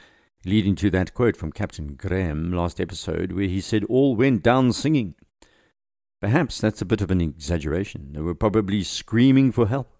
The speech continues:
but Graham is infamous for his histrionics, as you're going to hear.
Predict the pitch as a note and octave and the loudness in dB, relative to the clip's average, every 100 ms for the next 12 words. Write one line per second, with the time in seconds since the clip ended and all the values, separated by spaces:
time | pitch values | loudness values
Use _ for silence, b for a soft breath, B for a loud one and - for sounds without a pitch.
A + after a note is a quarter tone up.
0 | - F2 D2+ G#2+ G#2+ G2+ G2 F2 A#2+ A2 | -6 -4 4 4 6 4 2 2 0 2
1 | F2 D2 E2+ D2+ D#2+ - - _ _ G#2 | 0 -2 -6 -4 -6 -8 -18 _ _ -8
2 | - - D#2 F3 - - _ - C#2+ C#2+ | -8 -4 -2 -2 -4 -14 _ -4 -4 -2
3 | D2 C2+ - C2+ D#2 C#2 | -2 -2 -4 -4 -4 -4